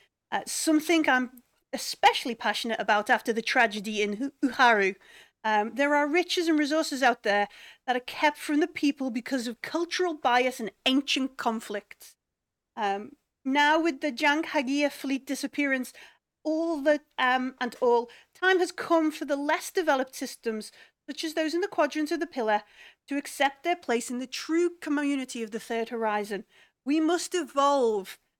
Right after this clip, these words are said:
embrace, and move together into this new era for our Horizon." Um, and then, you know, there's, like, more sort of, like, mo-, people nodding in an audience somewhere and that kind of things.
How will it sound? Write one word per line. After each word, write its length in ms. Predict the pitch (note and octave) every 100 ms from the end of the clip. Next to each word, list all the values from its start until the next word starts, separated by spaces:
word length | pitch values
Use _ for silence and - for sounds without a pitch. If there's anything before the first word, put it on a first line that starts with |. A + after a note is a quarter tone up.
| _
embrace, 920 | C#4 C#4+ D4 B3 B3+ A#3 G#3 - - - - _ -
and 160 | B3
move 240 | C4 E4 E4
together 560 | C#4+ C#4 D4 B3 A3 -
into 280 | A#3 A3 G#3+
this 200 | A3 A3+
new 300 | A#3 C4+ C#4
era 400 | C#4 B3 G#3+ F#3 -
for 260 | - G3
our 140 | G#3 G#3+
Horizon." 640 | A#3 G#3+ F#3+ F3+ F3+ F3 _ _ _ _ _ _ -
Um, 340 | G3 G3+ G3+ - _ _ _ _ _ _ _ -
and 120 | A#3
then, 200 | A#3 A3+
you 140 | A#3+ B3+
know, 100 | G#3+
there's, 220 | G#3 F#3+
like, 200 | G#3 - A#3+
more 280 | A3+ G#3+ G#3+
sort 320 | - G3+ -
of, 120 | G3
like, 400 | F#3+ F#3 - - _ -
mo-, 360 | C4 A#3+ A3 -
people 320 | - B3 B3+ A3
nodding 520 | G#3+ G#3 G#3+ G#3 G3+
in 100 | G3
an 120 | F#3+
audience 480 | F#3+ F#3+ G3 F#3+ -
somewhere 460 | - G3+ F#3+ F#3+
and 100 | F#3+
that 140 | F#3+ -
kind 220 | F#3 F#3
of 80 | F#3
things. 440 | - F#3 F#3+ F#3+